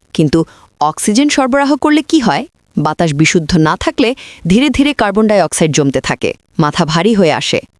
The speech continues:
নিঃশ্বাস নিতে কষ্ট হয়। সেই ঝুঁটি ঠেকাতে বিশেষ কার্বন স্ক্র্যাবার বসানো থাকে, কিন্তু অনেক সময় তা যথেষ্ট হয় না। খাবারের সরবরাহ এখানে নির্দিষ্ট।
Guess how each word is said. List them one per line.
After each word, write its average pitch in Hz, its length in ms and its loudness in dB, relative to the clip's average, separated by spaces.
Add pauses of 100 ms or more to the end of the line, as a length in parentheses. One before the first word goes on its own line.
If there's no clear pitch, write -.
(120)
নিঃশ্বাস 233 420 0
নিতে 320 200 2
কষ্ট - 300 -2
হয়। 135 280 -4 (180)
সেই 302 260 0
ঝুঁটি 285 240 0
ঠেকাতে 269 520 -2 (260)
বিশেষ 233 340 2
কার্বন 208 360 0
স্ক্র্যাবার 233 480 0
বসানো 143 340 -2
থাকে, - 340 -6 (260)
কিন্তু 160 220 2
অনেক 147 240 0
সময় 269 340 2 (260)
তা 285 100 0
যথেষ্ট 196 440 0
হয় 143 220 -2
না। - 200 -2 (160)
খাবারের 254 440 0
সরবরাহ 269 600 0
এখানে 254 360 2
নির্দিষ্ট। 151 540 2